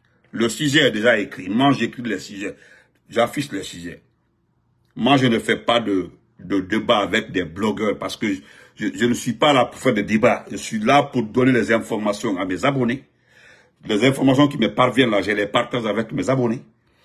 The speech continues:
Et puis, des fois, j'analyse pour eux certains points. Celui qui est d'avis contraire, il peut intervenir. Mademoiselle ou bien madame, vous avez compris ? Voilà. Maintenant,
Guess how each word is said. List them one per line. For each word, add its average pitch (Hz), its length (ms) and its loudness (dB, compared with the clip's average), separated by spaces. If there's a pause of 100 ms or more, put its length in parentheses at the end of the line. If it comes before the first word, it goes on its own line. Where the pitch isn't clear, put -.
(240)
Et 107 120 0
puis, 135 160 4
des 117 140 4
fois, 147 200 4
j'analyse 160 760 2 (240)
pour 135 280 2
eux 175 380 2
certains 123 340 -2
points. 107 280 -8 (440)
Celui 208 320 2
qui - 80 -2
est 180 160 2
d'avis 160 340 0
contraire, 175 560 0 (480)
il 110 180 -8
peut 143 200 2
intervenir. 98 680 -8
Mademoiselle 110 600 -4
ou 104 100 -14
bien 98 140 -6
madame, 92 400 -10 (220)
vous - 120 -14
avez 107 140 -4
compris ? - 460 -8 (280)
Voilà. - 340 -6 (380)
Maintenant, 165 640 2